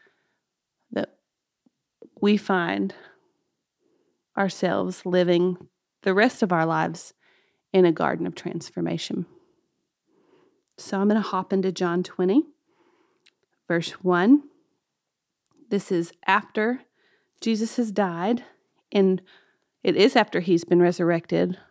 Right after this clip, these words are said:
although he has not been seen yet at this time.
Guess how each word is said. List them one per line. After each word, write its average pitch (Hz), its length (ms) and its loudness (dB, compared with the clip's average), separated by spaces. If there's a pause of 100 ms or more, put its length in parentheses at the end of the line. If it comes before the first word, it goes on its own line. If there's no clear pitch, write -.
(400)
although 170 580 2 (320)
he 185 140 0
has 175 120 0
not 190 220 0
been 170 160 2
seen 165 340 0
yet 160 220 0
at - 220 -10
this - 180 -14
time. 175 380 -8